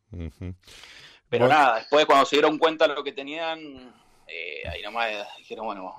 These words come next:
Speaker 2: esto, vamos, vamos a seguir con esto".
Speaker 1: Bueno, como dijiste, vos tenés un, un, sos optimista, pero en alguna quiero que me respondas que no. Hablaste, eh, te pregunté sobre si era creativa la inteligencia artificial, dijiste que sí, entonces te tengo que enganchar en una y te digo,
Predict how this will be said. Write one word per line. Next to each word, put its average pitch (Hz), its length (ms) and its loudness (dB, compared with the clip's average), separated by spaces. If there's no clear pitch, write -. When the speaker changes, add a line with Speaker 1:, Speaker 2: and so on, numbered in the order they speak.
Speaker 2:
esto, 107 420 -4
vamos, 110 220 -6
vamos 110 220 -4
a - 20 -16
seguir 113 240 -6
con 120 180 -4
esto". - 220 -14
Speaker 1:
Bueno, 92 400 -8
como 98 180 -6
dijiste, 127 300 -4
vos 143 100 2
tenés 135 200 0
un, 120 180 0
un, 107 320 -6
sos - 340 -4
optimista, 156 960 2
pero 110 180 -2
en 107 60 -2
alguna 135 300 0
quiero 131 160 -2
que 120 100 -2
me 107 120 0
respondas 107 480 -2
que 95 140 -4
no. 87 280 -4
Hablaste, 120 760 2
eh, 101 60 0
te 107 100 -4
pregunté 104 320 -2
sobre 117 240 2
si 110 140 -4
era 110 180 2
creativa 107 460 -2
la 117 80 2
inteligencia 104 420 -4
artificial, 110 380 -6
dijiste 123 300 -8
que 98 120 -6
sí, 143 160 -6
entonces 131 260 -8
te 101 100 -12
tengo 123 200 -4
que 110 80 -8
enganchar 101 400 -4
en 123 120 -4
una 151 120 -4
y 139 60 -6
te 120 100 -8
digo, 117 360 0